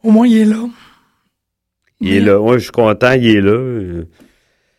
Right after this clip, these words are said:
Speaker 2: il peut continuer à payer ses cours de yodeling puis, puis nourrir sa famille, là, mais, euh, ça lui donne rien.
Speaker 1: Non.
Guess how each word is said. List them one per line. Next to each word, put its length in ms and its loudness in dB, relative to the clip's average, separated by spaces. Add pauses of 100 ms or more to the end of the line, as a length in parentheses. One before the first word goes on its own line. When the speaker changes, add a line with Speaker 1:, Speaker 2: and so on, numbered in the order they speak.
(640)
Speaker 2:
il 120 -12
peut 120 -8
continuer 400 -4
à 40 -2
payer 220 -2
ses 160 -10
cours 200 -4
de 80 0
yodeling 640 -2
puis, 220 -20
puis 200 -8
nourrir 320 -4
sa 160 -10
famille, 440 -6
là, 140 -10
mais, 760 -6
euh, 40 -18 (400)
ça 300 -4
lui 80 -2
donne 220 -2
rien. 300 -6 (460)
Speaker 1:
Non. 480 -18